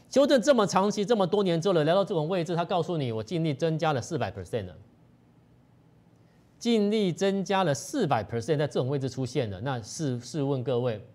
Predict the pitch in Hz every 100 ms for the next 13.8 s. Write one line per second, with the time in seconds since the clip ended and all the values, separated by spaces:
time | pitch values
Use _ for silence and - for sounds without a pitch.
0 | _ _ _ _ _ 143 175 165 185 -
1 | 190 165 156 151 151 123 120 156 117 -
2 | 120 156 117 107 123 101 - _ _ _
3 | _ - 131 127 170 131 143 151 147 135
4 | 143 131 113 156 127 139 139 147 143 160
5 | 156 147 143 123 170 143 127 113 127 98
6 | - 139 123 131 120 120 123 131 120 131
7 | 113 110 113 107 101 95 78 - _ -
8 | - - 180 147 208 180 127 117 175 131
9 | 147 151 110 120 127 107 117 101 117 98
10 | - _ _ _ _ - 110 82 - -
11 | - 151 110 - - 170 123 139 139 143
12 | 98 - - _ - - - _ _ _
13 | _ _ _ - _ - 135 156